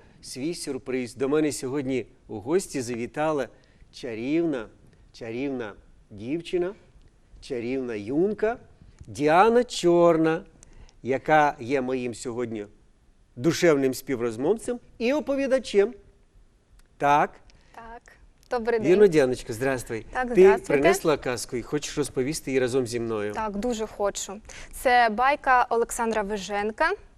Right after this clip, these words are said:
Speaker 1: Так.
Speaker 2: е, яка називається «Лисиця-порадниця».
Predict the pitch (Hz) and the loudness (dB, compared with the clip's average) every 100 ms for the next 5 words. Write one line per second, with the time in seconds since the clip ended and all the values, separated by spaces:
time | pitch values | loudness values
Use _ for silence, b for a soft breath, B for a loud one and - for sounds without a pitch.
0 | - 127 123 127 - 233 233 233 240 294 | -6 -2 -2 -2 0 4 6 6 4 2
1 | 339 320 269 277 294 294 285 262 247 320 | 0 0 6 6 6 4 0 0 0 -2
2 | - 339 311 262 240 233 233 - 247 | 0 0 2 4 2 0 -4 -6 -10